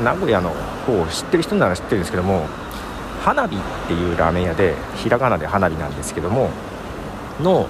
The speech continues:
本店が結構近くなんです、家から。うん、いつできたのかな？結構前にできて。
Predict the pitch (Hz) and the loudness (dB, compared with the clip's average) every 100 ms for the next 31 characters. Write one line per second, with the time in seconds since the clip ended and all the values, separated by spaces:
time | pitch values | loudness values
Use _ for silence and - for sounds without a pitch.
0 | - - - - - - 160 175 170 170 | -4 -10 -10 -10 -10 -2 2 2 4 2
1 | 160 156 143 85 - - - - - - | 4 6 6 4 -2 -10 -10 -10 -10 -12
2 | - - - - 104 98 135 117 87 80 | -12 -8 -6 0 0 2 0 2 -2 -2
3 | - 85 85 76 - - - - - - | -4 -2 0 -2 -2 -8 -10 -10 -8 -8
4 | - - - - - - 90 85 82 - | -10 -10 -10 -10 -10 -8 -4 -4 -4 -6
5 | - 185 - 190 175 165 139 117 107 - | -4 -2 2 2 4 4 4 4 2 2
6 | - 117 117 101 98 107 92 | 2 4 4 2 0 2 2